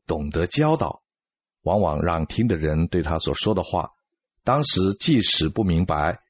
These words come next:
也能够印象深刻。另外一方面呢，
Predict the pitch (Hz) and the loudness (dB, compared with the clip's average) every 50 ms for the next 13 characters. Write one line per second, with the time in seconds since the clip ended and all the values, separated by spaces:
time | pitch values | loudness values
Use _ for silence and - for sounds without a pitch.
0 | _ _ - - 76 73 76 80 - 78 - - 98 90 76 71 - 78 71 67 | _ _ -6 -4 -2 0 0 0 0 -2 -2 0 0 0 0 0 -2 -2 -4 -2
1 | - - 82 82 - - - - - _ _ _ _ _ _ _ _ _ _ _ | -2 -2 -2 -2 -2 -2 -4 -6 -6 _ _ _ _ _ _ _ _ _ _ _
2 | _ _ _ _ _ _ _ _ - 165 180 139 101 87 85 - 90 87 87 87 | _ _ _ _ _ _ _ _ 0 2 2 2 2 2 2 0 0 0 0 0
3 | 78 73 69 - | 0 0 -2 -4